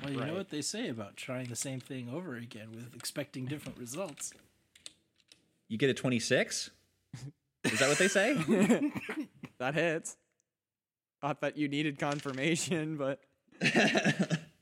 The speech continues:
Speaker 3: Um, so, oh, right, I need to, I need to roll a D ten 'cause I'm using, I'm wielding with both hands.
Speaker 2: Yeah.
Speaker 3: Uh, nice. That's a ten, so sixteen slashing.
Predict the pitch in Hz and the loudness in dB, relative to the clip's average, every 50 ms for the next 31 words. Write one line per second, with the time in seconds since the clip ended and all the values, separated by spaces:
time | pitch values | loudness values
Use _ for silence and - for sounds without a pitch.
0 | _ _ _ _ _ _ _ _ _ _ _ _ _ _ _ _ _ _ _ _ | _ _ _ _ _ _ _ _ _ _ _ _ _ _ _ _ _ _ _ _
1 | _ _ _ _ _ _ _ _ - 110 107 110 110 110 110 110 107 107 110 107 | _ _ _ _ _ _ _ _ -4 -2 0 0 2 2 2 2 2 2 0 0
2 | 107 - - - 123 113 113 113 113 110 107 - - - _ _ _ - 139 131 | -2 -6 -6 -4 0 0 2 2 2 0 0 -2 -6 -10 _ _ _ 2 2 4
3 | 123 120 113 107 98 98 98 113 110 - 113 98 92 - 107 104 107 104 - 110 | 6 6 6 6 4 4 4 2 0 0 0 -2 -2 0 0 2 2 2 2 2
4 | 101 98 95 95 95 92 92 98 90 - - 101 87 82 82 80 - 87 85 82 | 2 4 4 4 4 2 0 -2 -4 -4 -4 -4 -4 -4 -6 -8 -8 -6 -6 -4
5 | 85 87 87 87 87 82 - 87 90 92 90 85 87 82 82 82 82 87 85 - | -4 -4 -4 -4 -6 -8 -8 -6 -4 -4 -4 -4 -4 -6 -8 -8 -10 -10 -12 -10
6 | - 82 78 - - - - - - - - 107 98 95 92 90 98 113 117 113 | -10 -12 -12 -12 -16 -16 -16 -14 -12 -10 -8 -8 -6 -6 -8 -8 -10 -12 -14 -20
7 | _ _ - - _ _ _ - - 120 123 123 123 127 127 131 156 175 190 196 | _ _ -20 -20 _ _ _ -8 -2 0 2 2 2 2 2 0 2 2 2 2
8 | 170 165 175 220 277 302 - - - - - - - _ _ _ - _ - 127 | 2 2 2 2 0 0 -2 -4 -6 -6 -8 -12 -14 _ _ _ -16 _ -4 -4
9 | 123 - - 135 - - 160 135 127 131 165 208 - - 147 143 143 143 - 185 | -2 -2 -4 -6 -4 -4 -2 -2 -2 -2 -2 -2 0 0 2 2 2 0 -2 -2
10 | - - - - 165 147 123 110 95 92 90 - 120 113 110 107 - 95 85 82 | -4 -4 -2 -2 0 0 0 0 -2 -2 -4 -4 -4 -2 -2 -2 -4 -6 -8 -8
11 | 78 | -10